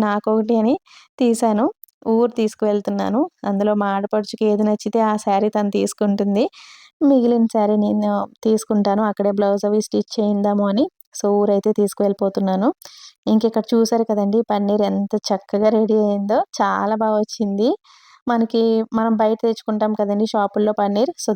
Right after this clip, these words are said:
దానికంటే కూడా పర్ఫెక్ట్‌గా వచ్చిందనమాట. చాలా బావుంది. మనకి బయట పన్నీర్ ఒక్కొక్కసారి కల్తీ ఉంటుందండి. బయట పన్నీర్ తినకూడదు అని కూడా అంటున్నారు ఈ మధ్య. And చక్కగా మనం, ఆహ్, ఫుల్ ఫ్యాట్ మిల్క్ తెచ్చుకుని ఈ విధంగా ఇంట్లోనే మనం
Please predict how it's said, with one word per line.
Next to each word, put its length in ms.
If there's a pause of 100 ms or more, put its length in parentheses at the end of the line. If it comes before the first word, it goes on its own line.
దానికంటే 760
కూడా 220
పర్ఫెక్ట్‌గా 640
వచ్చిందనమాట. 640 (160)
చాలా 500
బావుంది. 480 (1120)
మనకి 360
బయట 300
పన్నీర్ 280
ఒక్కొక్కసారి 480
కల్తీ 380
ఉంటుందండి. 680
బయట 300
పన్నీర్ 360
తినకూడదు 640 (540)
అని 200
కూడా 220
అంటున్నారు 460
ఈ 80
మధ్య. 260 (500)
And 180
చక్కగా 400
మనం, 260 (300)
ఆహ్, 240 (200)
ఫుల్ 320
ఫ్యాట్ 340
మిల్క్ 380 (160)
తెచ్చుకుని 500 (240)
ఈ 140
విధంగా 340
ఇంట్లోనే 420
మనం 200